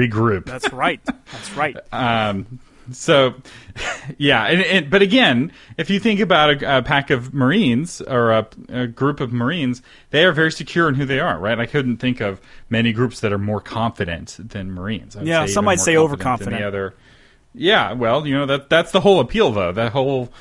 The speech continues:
Speaker 1: point of the marketing and the positioning is if you wanna be around a bunch of other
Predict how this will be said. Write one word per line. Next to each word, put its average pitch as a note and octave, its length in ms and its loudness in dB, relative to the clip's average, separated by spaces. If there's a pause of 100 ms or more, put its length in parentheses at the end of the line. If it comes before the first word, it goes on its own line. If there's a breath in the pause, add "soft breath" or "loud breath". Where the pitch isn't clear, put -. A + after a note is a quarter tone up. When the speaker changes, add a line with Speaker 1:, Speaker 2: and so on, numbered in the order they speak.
(180 loud breath)
Speaker 1:
point E3 280 -2
of C#3+ 80 -4
the B2+ 80 0
marketing D#3+ 520 0
and B2 80 -2
the G#2+ 60 -4
positioning A#2+ 680 -6
is G#2 200 -8
if - 180 -12
you A#2+ 80 -8
wanna B2 140 -4
be A#2+ 100 -4
around A2 200 -4
a - 20 -10
bunch G#2 220 -8
of G2+ 100 -8
other G2+ 300 -4